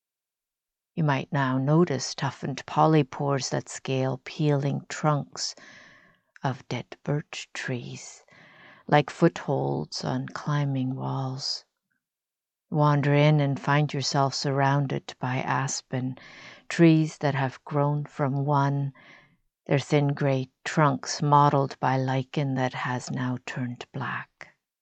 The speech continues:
It's hard to hide in all this stillness, and I wondered if I was alone, or if my lumbering body, my effortful heartbeat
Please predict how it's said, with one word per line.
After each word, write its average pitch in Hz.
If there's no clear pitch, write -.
It's 156
hard 175
to 143
hide 143
in 143
all 143
this 135
stillness, 143
and 170
I 160
wondered 156
if 139
I 127
was 131
alone, 143
or 143
if 131
my 135
lumbering 135
body, 135
my 135
effortful 123
heartbeat 147